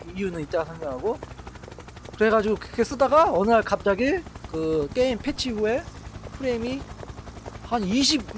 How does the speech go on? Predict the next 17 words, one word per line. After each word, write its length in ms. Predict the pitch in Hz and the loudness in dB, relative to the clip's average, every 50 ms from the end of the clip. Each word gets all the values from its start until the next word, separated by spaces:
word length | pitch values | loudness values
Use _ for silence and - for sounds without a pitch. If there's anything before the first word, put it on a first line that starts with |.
| 220 - - | -10 -10 -4
이십, 320 | - - - - 269 - - 233 214 | 0 2 2 2 0 -2 -4 -2 0
이십 220 | 269 - - - | 2 2 2 2
정도 220 | 330 302 220 214 | 0 0 0 0
툭 180 | - - - - | -6 -8 -6 2
떨어지더라고. 800 | - 302 285 269 208 190 202 190 180 156 - 208 349 381 - 160 | 4 4 4 4 2 2 2 2 2 2 0 -2 -4 -4 -2 -2
"아, 60 | 208 220 151 165 | -4 -4 -2 0
뭐야, 160 | 269 311 302 | 0 2 2
뭐야?" 500 | 202 170 208 269 320 349 339 311 254 233 | 0 0 2 2 4 4 4 4 4 4
해가지고 440 | 226 214 208 185 - - 165 165 151 151 151 | 4 2 0 0 -2 -8 -10 -10 -8 -8 -8
막 140 | 151 143 - - - | -8 -8 -10 -14 -16
엄청 420 | - - - - 220 196 160 135 - | -16 -12 -8 -8 -6 -6 -6 -8 -8
저기 200 | - 170 156 185 | -8 -6 -6 -4
했는데, 440 | 175 160 160 165 196 208 185 143 117 - - - - - - - - - - - | -6 -6 -6 -2 0 2 2 0 -2 -6 -14 -18 -16 -16 -16 -16 -16 -16 -12 0
결국은 300 | - 190 220 214 233 202 | 2 4 4 6 6 4
어떻게 280 | 160 151 - - 208 190 | 4 2 0 0 -2 -2
했냐면은 580 | 185 185 180 165 170 160 156 156 156 147 - - - - - - - - - - - - - - - - - - - - - | 0 0 -2 -2 -2 -2 -4 -4 -6 -6 -8 -10 -14 -18 -20 -18 -20 -18 -20 -18 -20 -18 -20 -18 -20 -18 -20 -18 -20 -14 -8
한 220 | - 202 180 151 | -6 -6 -6 -6